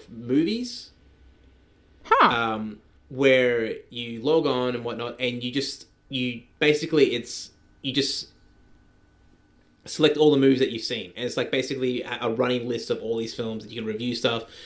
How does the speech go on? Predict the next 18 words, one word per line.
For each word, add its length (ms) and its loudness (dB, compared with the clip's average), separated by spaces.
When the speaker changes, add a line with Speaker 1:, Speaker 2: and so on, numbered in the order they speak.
Speaker 1:
you 160 -2
know, 60 0
connect 260 4
with 120 2
other 160 0
people 480 -2
on 160 -4
it, 200 -2
and 80 0
it's 80 -2
just 100 -2
got 100 4
all 240 6
the 100 2
films. 520 -8
And 120 -4
so 360 4
I 300 4